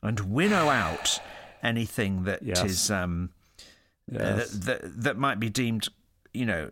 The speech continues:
Speaker 1: culturally insensitive. So, so for example, Asian salad.
Speaker 2: Yes.
Speaker 1: You can't,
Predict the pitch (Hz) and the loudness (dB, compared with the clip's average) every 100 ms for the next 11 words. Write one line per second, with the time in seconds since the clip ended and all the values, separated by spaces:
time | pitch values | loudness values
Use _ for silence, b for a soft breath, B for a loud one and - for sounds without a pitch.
0 | - - 131 - 117 107 101 - 120 107 | -4 0 0 0 0 0 0 0 0 0
1 | - - 73 65 - 135 B B - - | -4 -4 -8 -2 0 0 B B 0 2
2 | 143 - - 220 214 180 135 123 107 92 | 2 -2 -2 0 2 0 0 2 2 0
3 | - 82 73 - - - 170 190 196 156 | -2 -4 -6 -8 -20 0 4 4 4 4
4 | 170 156 - - 143 104 80 78 73 104 | 2 4 4 4 2 2 0 0 0 0
5 | - - 170 | 0 2 2